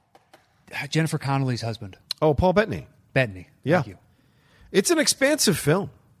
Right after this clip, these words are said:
Speaker 2: and I like that. And, and I enjoy the moments, the quiet moments to have when shit's falling apart. Like
Speaker 1: Mm-hmm.
Speaker 2: the back and forth of that. It's really great. And so I enjoy the film for that.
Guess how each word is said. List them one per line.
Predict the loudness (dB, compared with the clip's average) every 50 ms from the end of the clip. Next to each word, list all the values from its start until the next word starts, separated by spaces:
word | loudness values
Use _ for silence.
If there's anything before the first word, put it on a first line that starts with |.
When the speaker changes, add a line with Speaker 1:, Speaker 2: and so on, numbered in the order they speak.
| _ _ _ _ _ _
Speaker 2:
and | 2 2
I | 4
like | 4 4 2 0 -2 -6
that. | -12 -14 -14 -18 _ _ _ -6
And, | -4 -4 -2
and | -2 -2 -2 0
I | 0
enjoy | 0 0 2 2 4 4 4 4
the | 4 2
moments, | 2 2 0 0 2 2 0 -2 -2 -4 -6 -6 -8 _ _ _ _ _ _ _ _ _
the | -10 -8
quiet | -2 0 0 2 2 0
moments | 0 -2 -2 -2 -2 -4 -4
to | -4 -4
have | -2 0 0 2 2 2 0 -2 -4 -8 -14 -8
when | -4 -4 -2 -2 -2
shit's | -2 -2 -2 -2 -2 -6 -2
falling | 0 0 2 2 0 -2
apart. | -2 -4 -4 -6 -6 -6 -10 _ _ _ _ _ _ _ _ _ _ _
Like | -4 -4 -2
Speaker 1:
Mm-hmm. | -2 -2
Speaker 2:
the | -2
back | 0 0 0 0 -2
and | -6 -10 -8
forth | -6 -6 -6 -4 -6
of | -6
that. | -6 -6 -6
It's | -6 -8 -8 -10 -12 -16 -18 _ -8
really | -4 -2 0 0 -2 -2 -4
great. | -4 0 0 0 0 -2 -4 -10 -8
And | -6 -4 -4 -4 -6 -4
so | -2 -2 0 0 0 -2 -4 -6 _ -20 -20 -20 -20 -20 _ _ _
I | -2 0 0
enjoy | 2 2 2 0 0
the | 0 -2
film | -4 -6 -6 -6
for | -6 -8
that. | -8 -8 -8 -10 -12 -14 -14 -14